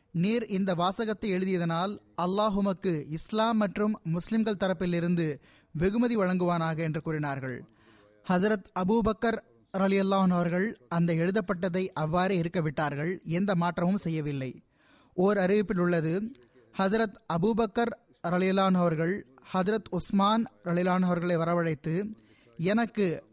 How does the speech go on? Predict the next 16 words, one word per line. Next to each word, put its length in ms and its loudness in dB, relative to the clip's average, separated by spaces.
ஹலீஃபாவுக்காக 1040 0
யாரை 360 0
குறித்தாவது 680 0
ஆலோசனை 520 0
கூறுங்கள், 540 -4
அல்லாஹ் 320 2
மீதானையாக 840 2
நீர் 360 2
எனது 360 0
பார்வையில் 720 -2
ஆலோசனை 560 2
வழங்க 500 0
தகுதி 260 0
பெற்றவராவீர்" 680 -2
என்று 200 -2
கூறினார்கள். 580 -6